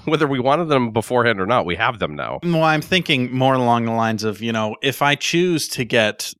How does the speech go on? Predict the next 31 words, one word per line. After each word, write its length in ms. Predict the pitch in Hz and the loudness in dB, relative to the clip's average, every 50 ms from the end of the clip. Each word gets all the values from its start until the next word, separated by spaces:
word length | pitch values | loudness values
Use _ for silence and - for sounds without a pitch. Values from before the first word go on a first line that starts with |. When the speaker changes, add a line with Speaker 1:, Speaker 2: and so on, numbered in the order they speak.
| _ | _
Speaker 2:
these 460 | - 127 123 110 123 123 113 110 98 131 | -18 -18 -8 -2 -2 0 0 0 -2 -2
animals, 580 | 120 113 117 113 104 104 104 101 98 92 92 | -2 -2 0 0 0 0 0 -2 -2 -4 -4
I'll 180 | 107 107 104 101 | -4 -4 -4 -6
probably 480 | - - 131 123 120 120 104 101 113 | -2 -2 0 0 2 0 0 0 -2
get 280 | 104 90 113 107 - - | 0 0 0 -2 -2 -2
them 280 | - 101 98 98 98 98 - | -4 -4 -2 -2 -4 -4 -2
as 240 | 104 104 95 95 87 | -2 -2 0 -2 -4
babies 480 | - - 110 104 98 - - 175 180 - | -2 -2 -2 -2 -2 -2 -4 -2 -2 -4
and 160 | - - 92 - | -4 -6 -8 -4
have 200 | - 101 98 95 | -4 -4 -2 -2
an 80 | 92 | -2
Speaker 1:
Mm. 40 | 92 92 107 110 104 90 | 0 2 4 4 4 4
Speaker 2:
opportunity 380 | 78 71 104 95 90 92 92 | 2 -2 -4 -8 -8 -10 -10
to 120 | 90 - - | -10 -10 -8
train 400 | - - - 104 95 95 92 90 | -6 -4 -4 -4 -4 -4 -6 -6
them 240 | 92 92 92 95 92 - | -6 -6 -6 -8 -8 -6
a-, 200 | 90 92 95 - - | -4 -4 -4 -4 -4
and 200 | 98 95 92 85 | -4 -4 -2 0
such. 440 | - - 98 - - - - - - _ _ _ _ - | 0 2 2 2 2 0 -2 -4 -6 _ _ _ _ -2
If 160 | 156 151 131 | -2 0 0
it's 80 | 139 | -2
being 260 | 123 120 175 175 165 151 | -2 0 0 0 0 -2
forced 400 | - - - 151 147 139 - - | -4 -2 0 0 0 2 0 -2
upon 400 | 131 - - - 135 123 123 120 | -4 -2 0 2 2 2 2 0
me, 100 | 113 104 | -2 -4
it's 120 | 98 - | -6 -8
probably 460 | - - - 123 117 110 110 110 110 107 | -8 -2 -2 -2 0 0 -4 -4 -4 -2
already 400 | 107 110 110 107 110 107 107 101 | -2 -2 -2 -2 -2 -4 -4 -4
an 100 | 95 95 | -6 -8
adult, 580 | 92 - - 113 107 98 90 - - - - - _ _ _ | -8 -6 -4 -2 -2 -2 -4 -4 -6 -10 -10 -12 _ _ _
and 600 | - 120 113 110 107 104 104 101 101 101 98 92 | -2 -2 0 0 0 -2 -2 -2 -4 -6 -6 -8